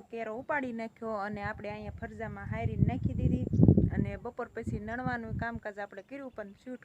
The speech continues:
કાંઈ લીધું નહોતું. તો જો અડધી આપણે નણાઈ ગઈ છે. જે આ ઢગલો પડ્યો ઈ બાકી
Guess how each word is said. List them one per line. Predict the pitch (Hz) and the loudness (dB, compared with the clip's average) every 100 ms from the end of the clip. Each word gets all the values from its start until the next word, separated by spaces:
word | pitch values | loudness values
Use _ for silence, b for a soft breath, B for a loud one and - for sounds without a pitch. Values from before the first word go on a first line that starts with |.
| - | -16
કાંઈ | 208 196 | -14 -12
લીધું | 226 240 | -8 -8
નહોતું. | 240 277 294 277 b b b b _ 202 - | -8 -10 -12 -14 b b b b _ -20 -10
તો | 202 208 | -6 -6
જો | 208 214 | -2 2
અડધી | 208 220 233 220 | 2 2 2 0
આપણે | 214 208 | 0 0
નણાઈ | 202 254 294 208 | 0 2 2 2
ગઈ | 214 214 | 0 0
છે. | 208 202 - B B B B B B B B _ | -4 -6 -10 B B B B B B B B _
જે | - 233 | 8 10
આ | 240 | 10
ઢગલો | 208 247 247 233 | 10 6 6 4
પડ્યો | 269 254 | 8 8
ઈ | 226 214 220 208 | 8 4 4 6
બાકી | 247 - | 6 6